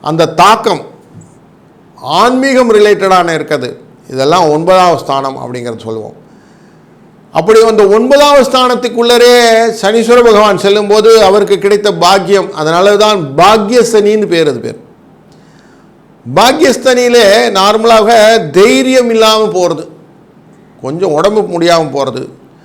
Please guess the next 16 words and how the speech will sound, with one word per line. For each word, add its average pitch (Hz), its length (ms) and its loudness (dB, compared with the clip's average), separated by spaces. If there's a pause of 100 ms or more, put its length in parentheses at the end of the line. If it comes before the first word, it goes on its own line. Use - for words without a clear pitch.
(160)
அலைச்சல் 214 500 0
வர்றது, 139 400 -4 (1200)
பொருள்லாம் 262 600 2
கொஞ்சம் 196 300 0 (120)
செலவாகிறது, 196 680 2 (1500)
கொஞ்சம் 143 400 -8
புவர்னஸ் 208 640 -2
அப்படின்னு 139 100 -16
சொல்ல 147 340 -6
வறுமை 160 440 -4
வரும், 131 280 -10 (880)
சண்டை 247 680 0
வரும், 156 320 0 (720)
மன 175 480 -2
அமைதி 226 500 -2
குறையும் 135 380 -8